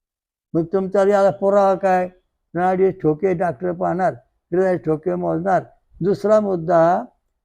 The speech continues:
डॉक्टर पाहणार, मग आपण पाहणार की बा तुमचे कार्डिओग्राम काढा. मग कार्डिओग्राम काढला, आपण हृदयाचा ईसीजी काढला, तर आपले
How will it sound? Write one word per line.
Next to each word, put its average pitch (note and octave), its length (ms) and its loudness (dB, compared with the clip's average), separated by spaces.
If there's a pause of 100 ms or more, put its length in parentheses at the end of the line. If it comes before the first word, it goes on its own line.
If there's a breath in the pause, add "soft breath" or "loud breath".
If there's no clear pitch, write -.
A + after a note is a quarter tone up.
(420)
डॉक्टर F#3 400 0
पाहणार, F#3+ 400 -2
मग F#3+ 120 -2
आपण G3 300 -2
पाहणार F#3 440 -2
की E3+ 100 -8
बा F#3+ 140 -6
तुमचे F#3+ 360 -8
कार्डिओग्राम G#3+ 540 -2
काढा. F3+ 560 4 (560)
मग E3+ 80 -8
कार्डिओग्राम G#3 580 0
काढला, G#3 340 2
आपण F3 220 -2
हृदयाचा F3+ 400 -2
ईसीजी F#3 400 -4
काढला, G3 400 0 (580)
तर F3 60 -4
आपले G3 640 0